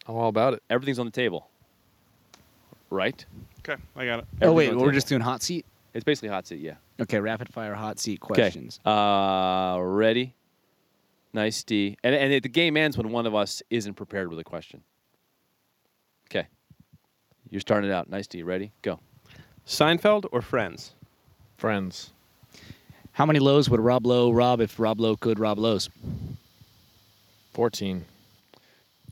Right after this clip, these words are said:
Speaker 2: Do chicks dig the long hair or the short hair?
Speaker 1: I wanna believe the long hair.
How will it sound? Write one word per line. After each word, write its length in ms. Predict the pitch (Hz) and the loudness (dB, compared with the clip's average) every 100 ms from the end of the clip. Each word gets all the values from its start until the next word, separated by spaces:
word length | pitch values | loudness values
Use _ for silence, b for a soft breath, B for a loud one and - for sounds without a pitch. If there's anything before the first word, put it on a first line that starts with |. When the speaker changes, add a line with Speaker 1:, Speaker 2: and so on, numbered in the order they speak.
| - | -14
Speaker 2:
Do 80 | - | -12
chicks 300 | 113 165 - | 0 0 0
dig 180 | 156 131 | -4 -4
the 60 | 113 | -2
long 240 | 120 156 | -2 -2
hair 200 | 170 175 | -2 -2
or 40 | |
the 60 | 131 | -2
short 240 | - 104 | -2 -4
hair? 200 | 87 76 _ _ _ _ _ _ _ _ _ | -4 -10 _ _ _ _ _ _ _ _ _
Speaker 1:
I 60 | 98 | -6
wanna 240 | 117 123 | -2 -2
believe 260 | 98 101 92 | -2 -4 -4
the 60 | 92 | -6
long 220 | 95 92 | -6 -6
hair. 280 | 101 101 | -6 -8